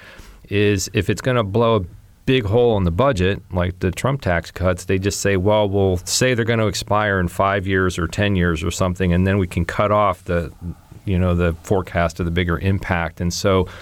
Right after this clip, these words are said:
you have people fight a lot of times. The Congressional Budget Office will say, "This is how much money we think we have, and this is how much we think the fiscal impact will be of this particular,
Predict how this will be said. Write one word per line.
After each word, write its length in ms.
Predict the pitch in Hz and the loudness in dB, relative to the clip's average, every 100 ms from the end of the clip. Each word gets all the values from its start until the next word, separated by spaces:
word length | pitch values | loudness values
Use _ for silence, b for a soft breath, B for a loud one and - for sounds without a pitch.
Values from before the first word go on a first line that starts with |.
| B B B B B B B - | B B B B B B B -4
you 160 | 104 101 | 0 2
have 240 | 117 98 | 0 0
people 260 | 151 135 101 | -2 0 -2
fight 400 | - 117 117 101 | 0 0 0 0
a 60 | |
lot 200 | 98 101 | 2 2
of 80 | 101 | 0
times. 300 | 95 95 90 | 0 -2 -2
The 60 | 92 | -2
Congressional 560 | 95 92 113 - 110 | 0 2 0 0 0
Budget 340 | 92 104 101 92 | 2 2 2 2
Office 380 | 92 - 90 | 2 0 -4
will 80 | - | -2
say, 240 | - 90 85 | 0 2 2
"This 180 | 139 | 2
is 140 | 151 123 | 0 0
how 120 | 123 | 0
much 240 | 117 110 | 0 -2
money 200 | 107 107 | -2 0
we 160 | 92 92 | 0 0
think 260 | - 95 92 | 0 -4 -2
we 120 | 85 | 0
have, 260 | 92 78 | 0 0
and 100 | 80 | 0
this 100 | 110 | 0
is 120 | 139 107 | 2 2
how 120 | 120 | 0
much 220 | 107 - | 0 -2
we 120 | 104 | -4
think 260 | - 104 92 | -2 -4 -2
the 180 | 87 82 | -2 -2
fiscal 400 | - 107 101 95 | -4 -4 -2 -2
impact 380 | 90 95 90 | 0 -2 -2
will 80 | 87 | -4
be 160 | 92 90 | 0 0
of 100 | 85 | 0
this 140 | 98 | -4
particular, 680 | - - 92 - 92 90 | -6 -8 -6 -2 0 2